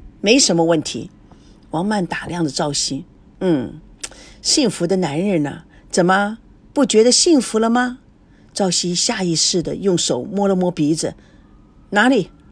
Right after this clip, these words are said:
很幸福啊。”“是吗？不过通过表情我可以看到，幸福中多少带了一丝忧郁，因为你的眉毛向上扬了一下，嘴唇努了一努，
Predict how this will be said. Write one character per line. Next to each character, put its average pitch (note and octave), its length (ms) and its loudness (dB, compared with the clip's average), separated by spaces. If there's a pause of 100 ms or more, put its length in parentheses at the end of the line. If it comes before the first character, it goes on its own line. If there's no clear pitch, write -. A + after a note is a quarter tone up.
很 A3 180 2
幸 D4+ 240 6
福 F#3 180 2
啊。 E3 200 2 (600)
”“是 B3 400 -2
吗？ F3 320 -4 (480)
不 C4+ 100 2
过 D4 240 4
通 E4 260 0
过 D#4+ 140 0
表 F#3 180 2
情 F3+ 320 0
我 F3+ 220 4
可 G#3 140 -4
以 G#3+ 100 -4
看 F3+ 220 -2
到， D3 220 -2 (280)
幸 D#4+ 260 2
福 C4+ 200 0
中 D4 340 0 (300)
多 F#4 200 4
少 F#3+ 240 2
带 G#3+ 220 2
了 F#3 60 4
一 F3+ 120 2
丝 F#3 520 0
忧 G#3 260 6
郁， E3+ 280 0 (400)
因 C#4+ 180 4
为 D4 80 6
你 F#3+ 100 2
的 F3+ 80 4
眉 F#3+ 220 4
毛 G3+ 340 0
向 C#4 220 2
上 B3+ 180 2
扬 F#3+ 180 2
了 C#4+ 80 6
一 C#4 140 4
下， - 320 -4 (260)
嘴 F3 200 6
唇 A3+ 360 0
努 D#3+ 160 4
了 G3 60 6
一 C4+ 200 4
努， C3+ 260 -2